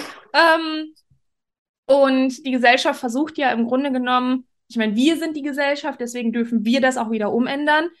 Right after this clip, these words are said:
Aber es ist ja ganz lange gewesen, dieses, du brauchst ein Topic und darin musst du richtig gut sein und voll der Fachexperte und da immer tiefer rein, tiefer rein.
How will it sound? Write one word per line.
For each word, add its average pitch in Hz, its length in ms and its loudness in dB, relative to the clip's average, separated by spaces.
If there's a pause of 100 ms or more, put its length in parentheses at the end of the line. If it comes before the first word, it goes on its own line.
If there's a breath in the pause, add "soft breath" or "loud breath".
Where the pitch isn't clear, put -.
(580 soft breath)
Aber 240 320 6
es 233 100 -6
ist 277 140 -8
ja 254 400 4
ganz 294 280 -2
lange 277 260 -6
gewesen, 240 420 -2
dieses, 233 600 -4
du 233 320 -4
brauchst 233 460 0
ein 269 280 -2
Topic 359 500 -2
und 240 160 -4
darin 247 280 2
musst 247 180 -4
du 233 80 -6
richtig 302 440 -8
gut 302 240 -8
sein 311 360 -2
und 240 360 -8
voll 285 280 -2
der 294 140 -2
Fachexperte 277 840 -4
und 240 160 -2
da 254 120 0
immer 240 180 -6
tiefer 254 260 -10
rein, 226 180 0
tiefer 233 240 -8
rein. 214 340 0